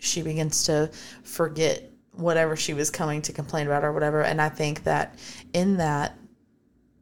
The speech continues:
place of I, I'm laying down everything that I thought I was gonna pray about or say,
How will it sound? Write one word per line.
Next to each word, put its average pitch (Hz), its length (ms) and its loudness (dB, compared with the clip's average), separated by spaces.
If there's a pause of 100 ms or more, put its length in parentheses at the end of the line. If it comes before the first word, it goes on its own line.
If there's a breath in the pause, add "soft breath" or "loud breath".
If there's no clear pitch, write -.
(360)
place 151 600 2
of 147 280 2
I, 147 280 0
I'm 151 260 2
laying 170 300 2
down 160 240 4
everything 156 460 -2
that 147 200 -4
I 156 280 0
thought 147 420 0
I 156 80 2
was 147 160 0
gonna 156 160 -2
pray 151 240 -2
about 143 320 0
or 151 80 -2
say, 151 380 -2